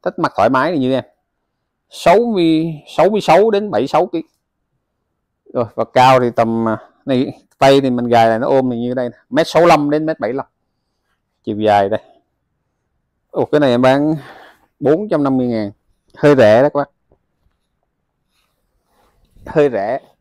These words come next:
Nhưng mà tại cái màu bông vàng nhìn nó không có được tươi. Cái bông màu vàng á, đúng ra nó cũng, màu nó tương đối, nhưng mà cái, cái bông này nè, cái màu nhìn nó lì lì, cảm giác nó không được sáng lắm. Nên bán bốn trăm năm mươi ngàn đi ha. Rồi em đo.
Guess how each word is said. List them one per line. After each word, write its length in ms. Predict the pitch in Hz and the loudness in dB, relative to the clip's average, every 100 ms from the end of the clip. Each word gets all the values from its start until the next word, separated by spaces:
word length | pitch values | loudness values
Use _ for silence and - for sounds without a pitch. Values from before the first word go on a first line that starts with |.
| - - - _ _ _ _ _ - | -20 -20 -20 _ _ _ _ _ -14
Nhưng 80 | |
mà 40 | 127 | -4
tại 120 | 104 | -4
cái 100 | 104 | -2
màu 340 | 147 123 107 104 | -2 0 0 0
bông 220 | 123 123 | -2 2
vàng 280 | 123 104 104 | 2 0 -2
nhìn 160 | 107 | -6
nó 80 | 110 | -8
không 60 | 139 | -8
có 60 | |
được 180 | 143 - | -8 -4
tươi. 160 | 139 135 - _ _ _ _ _ _ _ _ _ _ - | -2 -2 -4 _ _ _ _ _ _ _ _ _ _ -8
Cái 80 | 151 | -2
bông 160 | 131 | 0
màu 100 | 123 | 0
vàng 340 | 113 113 110 107 | 0 0 0 -6
á, 80 | 127 - - | -10 -14 -10
đúng 180 | 151 185 | -6 0
ra 120 | 180 | 0
nó 100 | 160 | 0
cũng, 380 | 165 127 147 170 - _ _ _ _ _ _ _ _ | -2 -6 -8 -14 -18 _ _ _ _ _ _ _ _
màu 280 | 120 123 127 | -4 0 0
nó 80 | 151 | 0
tương 200 | 165 156 | 0 2
đối, 220 | 156 208 | 0 0
nhưng 140 | 175 | -8
mà 60 | 147 | -8
cái, 80 | 156 156 - | -8 -10 -10
cái 80 | 175 | -2
bông 200 | 151 147 | -2 -2
này 100 | 127 | -6
nè, 60 | 110 - | -10 -10
cái 80 | |
màu 260 | 139 120 107 | -4 -4 -4
nhìn 180 | 107 107 | -8 -8
nó 60 | |
lì 200 | 131 117 | -6 -4
lì, 400 | 113 117 107 104 - | -4 -4 -6 -10 -12
cảm 160 | 110 | -10
giác 200 | 143 180 | -6 -6
nó 80 | 185 | -6
không 100 | 156 | -8
được 60 | 131 | -8
sáng 220 | - 156 | -2 -2
lắm. 100 | 214 - _ _ _ _ _ _ _ _ - | -4 -14 _ _ _ _ _ _ _ _ -10
Nên 220 | 143 131 | -6 -2
bán 320 | 131 151 170 165 - _ | 0 -2 -4 -12 -18 _
bốn 200 | 147 165 | -4 -2
trăm 160 | 175 143 | 0 0
năm 120 | 135 | -2
mươi 80 | 123 | -2
ngàn 220 | 120 107 | -4 -6
đi 80 | 110 | -8
ha. 120 | 123 - _ _ _ _ _ _ _ _ _ _ _ _ _ | -10 -14 _ _ _ _ _ _ _ _ _ _ _ _ _
Rồi 140 | - 113 | -4 -2
em 140 | 120 | 2
đo. 320 | 131 123 - | 2 2 -4